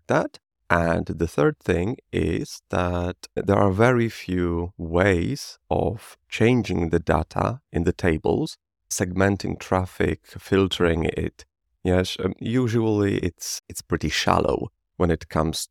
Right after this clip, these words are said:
to the number of, um, options you are getting. And yeah, so these are the three things that, in my view, make simple web analytics tools. Some could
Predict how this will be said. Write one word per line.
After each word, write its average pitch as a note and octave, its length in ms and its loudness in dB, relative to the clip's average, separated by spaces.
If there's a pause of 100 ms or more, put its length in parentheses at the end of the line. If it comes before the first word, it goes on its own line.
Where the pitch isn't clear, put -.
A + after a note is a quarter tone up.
to D#2+ 400 -2
the E2 180 -4
number E2 560 0
of, D#2+ 520 -4
um, D#2+ 280 -6 (140)
options - 560 -2
you - 100 -2
are G2 140 -2
getting. - 440 -2
And B2 300 2
yeah, A#2+ 200 4
so G2 200 -4
these C#3+ 220 -4
are B2+ 160 0
the G#2+ 100 -2
three G#2 300 -4
things F2 320 -6
that, F2 440 -2
in G2 200 -2
my G2+ 220 4
view, F#2 220 -2
make E2 360 -4
simple - 300 -6
web E2 180 -2
analytics D#2+ 640 -6
tools. A2 440 -2 (240)
Some B2+ 600 4
could G#2+ 260 -6